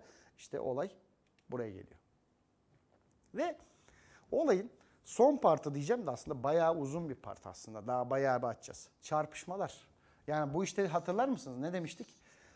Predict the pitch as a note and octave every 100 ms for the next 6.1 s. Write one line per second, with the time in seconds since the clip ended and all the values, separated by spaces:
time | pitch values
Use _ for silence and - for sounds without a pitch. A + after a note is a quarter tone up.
0 | _ - C#3 - C#3+ D3 C#3+ C#3 F#3+ D#3
1 | - C#3 - - D3 E3 F#3 G3 C#3+ C#3
2 | D3+ D#3+ E3+ E3 D3 C3 D3+ F3 A#2+ F#2
3 | - F#2 - - - _ _ - A3 B3
4 | C#3 - - - - _ F#3+ F4+ E4+ B3+
5 | C4 - E3+ D3+ - C#3 A2+ F#2+ - -